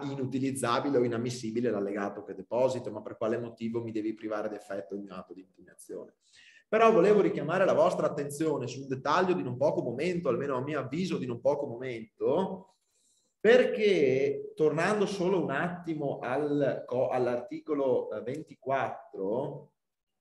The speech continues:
il comma sei quater ci ricorda che la disciplina relativa alla sottoscrizione digitale anche degli allegati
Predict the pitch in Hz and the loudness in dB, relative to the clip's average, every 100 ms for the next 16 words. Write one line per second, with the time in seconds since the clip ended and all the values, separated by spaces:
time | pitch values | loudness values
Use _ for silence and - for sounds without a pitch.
0 | _ _ _ _ _ _ _ _ _ _ | _ _ _ _ _ _ _ _ _ _
1 | _ _ _ _ 180 233 202 185 190 233 | _ _ _ _ 0 0 2 4 6 6
2 | 233 220 - - 170 185 208 175 147 160 | 4 2 2 -2 2 6 8 6 2 2
3 | 165 139 127 - 117 127 - - 208 226 | 2 0 -4 0 2 2 0 -4 -2 0
4 | - - 160 160 135 120 113 - 120 175 | 0 2 6 8 8 4 -2 -2 0 0
5 | 214 185 - 143 - 143 190 202 165 135 | 0 0 -4 -6 -6 -4 -2 0 0 2
6 | 123 - 156 185 170 139 - 131 - 117 | 0 -2 -4 0 2 0 -2 -10 -12 -14
7 | - 180 147 123 120 135 165 - 131 160 | -6 -4 -4 -8 -4 0 0 0 4 4
8 | 208 214 180 135 151 175 160 139 127 127 | 4 2 0 0 0 2 2 2 0 0
9 | 123 101 - 87 92 104 | 0 -2 -8 -12 -10 -10